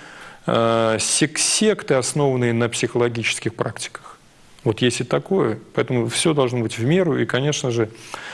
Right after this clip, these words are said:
хорошо, когда, э, вот мы получаем психологическую помощь от верующих людей, от людей, которые вот твердо стоят в вере и понимают,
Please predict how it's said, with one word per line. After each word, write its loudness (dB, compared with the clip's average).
хорошо, 2
когда, 2
э, 2
вот 2
мы 2
получаем 2
психологическую -2
помощь 0
от -2
верующих 2
людей, 0
от -2
людей, 4
которые 0
вот 0
твердо 2
стоят -4
в -4
вере 4
и 0
понимают, 2